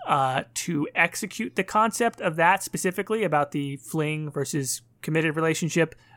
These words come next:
I still, I still give them a ton of credit for putting that in there. I think in twenty ten that was ahead of its time.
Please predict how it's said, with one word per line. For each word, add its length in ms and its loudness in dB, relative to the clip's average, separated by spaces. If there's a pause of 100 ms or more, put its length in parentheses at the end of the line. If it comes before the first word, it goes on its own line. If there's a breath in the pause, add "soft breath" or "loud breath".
(160 soft breath)
I 120 8
still, 300 2
I 100 6
still 180 0
give 140 4
them 120 -2
a 40 -2
ton 220 -2
of 100 -6
credit 220 0
for 100 -6
putting 220 -2
that 140 -4
in 140 -4
there. 160 -4
I 120 4
think 180 -2
in 80 -2
twenty 300 -2
ten 280 0
that 140 2
was 140 -4
ahead 220 0
of 80 -6
its 120 -6
time. 380 -2